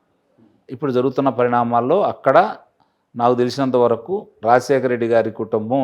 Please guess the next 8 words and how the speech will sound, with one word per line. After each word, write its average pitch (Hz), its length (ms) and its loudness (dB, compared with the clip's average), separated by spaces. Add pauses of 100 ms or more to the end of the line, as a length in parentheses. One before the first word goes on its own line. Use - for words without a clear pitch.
అంటే 143 400 -6 (340)
షర్మిల 120 400 0
గారు, 120 300 4 (720)
సునీత 120 340 -4
గారు 117 440 0 (160)
ఆ 117 100 6
వర్గం 120 360 2
అవుతుంది. 82 340 -12